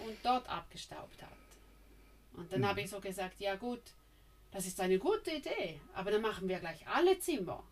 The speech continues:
Speaker 1: Also
Speaker 2: Mhm.
Speaker 1: bisher war Abstauben immer eigentlich nur den allgemeinen Bereich,
Speaker 2: Mhm.
Speaker 1: so das Wohnzimmer und
Speaker 2: Mhm.
Speaker 1: Badezimmer oder was auch immer,
Speaker 2: Mhm.
Speaker 1: das Büro und so. Und dann habe ich gesagt, „Ja gut, ähm, super Idee, ja, mach weiter.“ Und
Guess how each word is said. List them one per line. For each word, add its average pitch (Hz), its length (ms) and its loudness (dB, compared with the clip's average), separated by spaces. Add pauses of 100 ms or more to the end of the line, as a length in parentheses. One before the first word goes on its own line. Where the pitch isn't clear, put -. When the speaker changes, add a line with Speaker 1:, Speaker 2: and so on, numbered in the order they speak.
(160)
Speaker 1:
Also 190 180 -4
Speaker 2:
Mhm. - 140 -2
Speaker 1:
bisher 247 300 2
war 185 280 2
Abstauben 190 480 0
immer 247 260 2
eigentlich 196 320 -2
nur 233 280 -4
den 180 280 -4
allgemeinen 202 640 2
Bereich, - 640 0
Speaker 2:
Mhm. 120 220 2
Speaker 1:
so 180 220 0
das - 200 -16
Wohnzimmer 214 880 -2
und - 380 -10
Speaker 2:
Mhm. - 80 -2
Speaker 1:
Badezimmer 220 540 2
oder 165 140 -10
was 226 160 -10
auch 269 120 -2
immer, 277 200 0
Speaker 2:
Mhm. 311 40 2
Speaker 1:
das 302 80 -2 (140)
Büro 233 300 -6
und 240 140 -8
so. 247 100 -10 (880)
Und - 100 -8
dann 190 120 2
habe 185 120 0
ich 175 160 -8
gesagt, 165 340 -6
„Ja 160 140 -8
gut, 294 400 -2
ähm, 160 300 -8 (260)
super 233 380 -6
Idee, 285 400 0 (100)
ja, 226 200 4 (200)
mach 269 280 -4
weiter.“ 277 440 -2 (360)
Und 202 240 -4